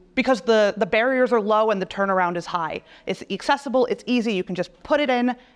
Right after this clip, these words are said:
and it's out right away. Whereas with published journals, it has to go through peer review,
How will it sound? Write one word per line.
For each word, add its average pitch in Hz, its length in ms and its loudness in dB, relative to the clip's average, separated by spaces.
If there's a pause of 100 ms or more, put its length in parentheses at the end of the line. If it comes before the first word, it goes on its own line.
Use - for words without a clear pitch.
and 190 240 0
it's - 240 -4
out 196 180 0
right 185 120 2
away. 180 380 -2 (140)
Whereas 190 380 2
with 185 280 -2
published 214 340 -2
journals, 269 560 2
it - 100 -2
has 170 160 -2
to 170 80 -6
go 160 140 -2
through 170 160 -8
peer 339 320 2
review, 294 420 0